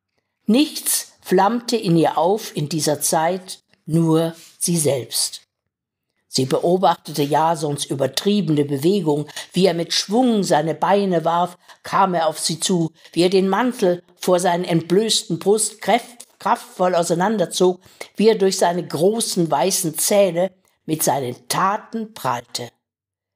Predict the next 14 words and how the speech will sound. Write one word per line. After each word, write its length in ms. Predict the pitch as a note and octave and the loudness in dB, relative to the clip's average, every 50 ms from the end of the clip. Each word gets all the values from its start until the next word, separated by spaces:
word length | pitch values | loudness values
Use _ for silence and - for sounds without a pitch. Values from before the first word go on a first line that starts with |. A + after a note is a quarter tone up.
| _ _ _ | _ _ _
Mächtig 680 | D#3 D#3+ D#3+ F3 - - - - C#3 B2+ B2+ - - - _ _ _ _ | -2 0 0 0 -2 -6 -4 -2 -2 -2 -2 -2 -8 -10 _ _ _ _
kam 280 | - D3+ C#3+ D3+ D3+ D#3 | -4 -2 -2 0 0 -2
er 80 | D#3+ | -2
ihr 180 | E3 D#3 E3 D#3+ | 0 0 0 -2
vor, 420 | - - E3+ E3+ E3 E3 E3+ E3 - _ _ _ _ _ _ _ | 0 2 2 2 2 2 -2 -6 -12 _ _ _ _ _ _ _
ein 320 | - E3 D#3+ D#3 D#3 D3+ - | -4 -2 -2 -2 -4 -2 0
Denkmal 760 | G#3+ G#3 G#3 G3+ G#3 - - - D#3+ D3+ C#3+ C#3+ C#3 C#3+ C#3+ - | 2 2 2 0 -4 -8 -10 -4 -2 0 0 0 -2 -4 -4 -6
in 120 | D3 C#3 | -6 -6
Hellas. 760 | C3 - D3+ C#3+ C3+ C3+ C#3 - - - - - - - _ _ _ _ _ _ | -2 -2 0 0 0 -2 -2 -4 -4 -4 -4 -6 -8 -12 _ _ _ _ _ _
Selbstsicher 1080 | _ - D3 D#3+ G3+ G#3+ G#3 G#3 - - - - - D#3 C#3+ - E3 D3+ C#3+ C#3+ C#3+ - - _ _ _ | _ -4 0 2 4 2 2 0 -6 -10 -6 -2 -2 0 0 0 0 0 0 -2 -6 -8 -16 _ _ _
waren 320 | E3+ D3 D#3 E3+ F3 E3 | -4 -2 0 0 0 0
auch 160 | G3+ E3+ D#3+ - | -2 -4 -4 -2
die 160 | - G3 F#3+ | -4 -4 0
Gesten, 640 | - G3+ F3+ D#3+ - - - - - C3+ C#3 C3 | 2 2 2 2 0 -4 -8 -8 -10 -10 -10 -10